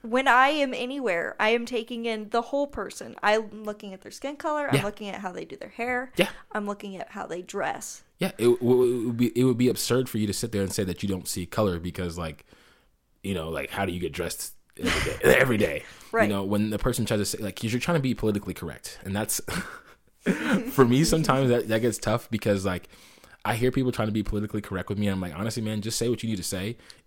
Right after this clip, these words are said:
Speaker 2: And I'm not gonna take it any kind of way 'cause right now, like, what you're trying to say is not coming out that great. So it sounds even worse. So say what you want to,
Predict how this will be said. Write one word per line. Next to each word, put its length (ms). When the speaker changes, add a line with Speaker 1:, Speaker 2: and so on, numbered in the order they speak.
Speaker 2:
And 460
I'm 180
not 140
gonna 120
take 200
it 60
any 100
kind 140
of 60
way 100
'cause 160
right 140
now, 200
like, 160
what 180
you're 100
trying 540
to 100
say 440
is 180
not 280
coming 300
out 200
that 240
great. 300
So 120
it 80
sounds 260
even 180
worse. 260
So 140
say 220
what 160
you 80
want 220
to, 240